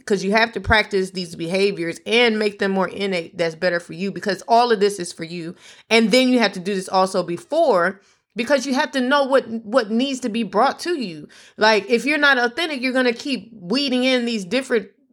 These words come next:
energies and entities that might not be in your favor. So what happens is when these energies and entities come in, you have to learn how to pivot and move through the different ones and say, "Oh, okay, no, this doesn't work for me because this lesson was this. This doesn't work for me because this lesson is that." And you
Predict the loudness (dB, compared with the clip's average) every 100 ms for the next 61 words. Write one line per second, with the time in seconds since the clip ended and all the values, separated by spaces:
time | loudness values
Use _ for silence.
0 | -2 -2 0 -2 -2 -4 -4 -4 -4 -4
1 | -8 -6 -6 -6 -10 -10 0 2 4 2
2 | 2 0 0 0 2 0 2 0 0 -2
3 | 0 0 2 0 0 -4 -4 0 0 0
4 | -2 -2 -2 -2 0 -2 -2 -2 -2 -4
5 | -6 -8 -8 -4 -2 0 0 0 -2 -6
6 | -20 -12 0 4 4 4 2 4 4 4
7 | 2 0 0 0 2 2 0 -2 -4 -4
8 | -4 -6 -8 -8 0 2 2 2 2 2
9 | 2 2 0 2 2 2 0 0 2 2
10 | 2 2 0 -4 -4 0 0 2 0 -2
11 | -2 -4 -4 -4 -4 0 -2 0 -4 -2
12 | -6 -6 -4 -4 -4 -14 -20 -12 0 0
13 | 4 2 4 2 2 2 0 -2 -2 -2
14 | -2 0 0 0 0 -2 0 2 2 2
15 | -2 -4 -6